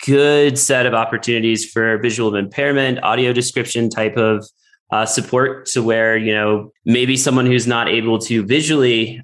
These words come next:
review or watch a game, they're actually able to listen along and follow kind of what's happening based on the granular details we're getting from those metadata streams. And I think from that perspective as well, you know, th-,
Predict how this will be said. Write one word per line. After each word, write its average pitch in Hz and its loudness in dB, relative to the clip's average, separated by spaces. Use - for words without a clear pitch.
review 120 2
or 107 2
watch 104 -2
a 113 -2
game, 104 -2
they're 107 0
actually 107 -2
able 107 2
to 104 -4
listen 104 0
along 98 -2
and 95 -4
follow 120 2
kind 107 -2
of 104 -4
what's 110 -2
happening 107 -4
based 101 -2
on 104 -2
the 101 -2
granular 101 -2
details 98 -4
we're 101 -2
getting 92 -4
from 92 -12
those 87 -6
metadata 92 -4
streams. - -12
And 123 -4
I 123 -2
think 131 -2
from 131 -2
that 131 -2
perspective 127 -4
as 104 -4
well, 113 2
you 110 2
know, 107 2
th-, 110 -4